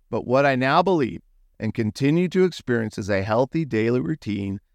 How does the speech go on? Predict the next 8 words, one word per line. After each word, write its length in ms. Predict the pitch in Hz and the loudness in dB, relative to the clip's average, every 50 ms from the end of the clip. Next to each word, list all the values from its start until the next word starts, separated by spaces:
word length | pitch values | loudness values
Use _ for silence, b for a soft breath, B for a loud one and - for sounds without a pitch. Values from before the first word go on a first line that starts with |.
| _ _ - | _ _ -12
is 180 | 104 101 - | -12 -10 -8
a 80 | - 101 - _ _ | -10 -12 -12 _ _
foundation 960 | - 120 117 135 147 156 160 147 135 135 127 127 120 - - 92 85 80 - - _ _ _ _ _ _ _ _ _ _ _ _ _ - | -2 0 0 2 2 2 0 2 2 2 2 2 0 -2 -6 -8 -10 -10 -12 -16 _ _ _ _ _ _ _ _ _ _ _ _ _ -4
for 100 | 123 123 | -2 0
living 340 | 117 117 113 107 113 113 | 2 2 2 2 2 2
a 100 | 117 113 | 0 0
healthy 320 | 110 104 101 101 - 101 98 | 0 0 -2 -2 -2 -2 -4
life. 320 | 92 87 78 82 85 - | -4 -4 -8 -10 -12 -18